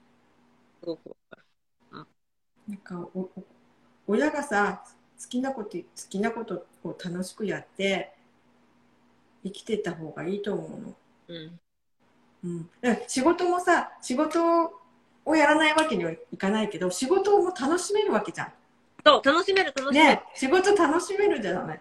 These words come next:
Speaker 2: ど-、ね、だからそういうさ、仕事は辛いものっていう、なんか固定概念をなくしてほし-、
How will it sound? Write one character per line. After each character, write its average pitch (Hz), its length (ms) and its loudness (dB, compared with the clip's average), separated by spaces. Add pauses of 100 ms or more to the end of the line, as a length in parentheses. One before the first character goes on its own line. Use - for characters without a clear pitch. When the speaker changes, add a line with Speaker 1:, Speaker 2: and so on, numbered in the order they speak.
(120)
Speaker 2:
ど-、 - 320 -2
ね、 294 500 -2
だ 277 80 -2
か 254 60 2
ら 240 60 0
そ 330 160 4
う 330 60 2
い 330 80 2
う 339 60 0
さ、 - 320 -2
仕 - 160 -4
事 370 240 4
は 381 140 4
辛 320 340 4
い - 20 0
も 339 120 0
の 349 100 4
っ - 160 -6
て 233 140 -2
い 214 280 4
う、 - 160 2 (260)
な 233 100 2
ん 226 40 0
か 196 80 -8
固 294 200 2
定 277 320 2 (240)
概 403 280 10
念 208 200 0
を - 80 -2
な 214 180 0
く - 220 -8
し - 120 -12
て 311 120 2
ほ - 180 -2
し-、 - 120 -12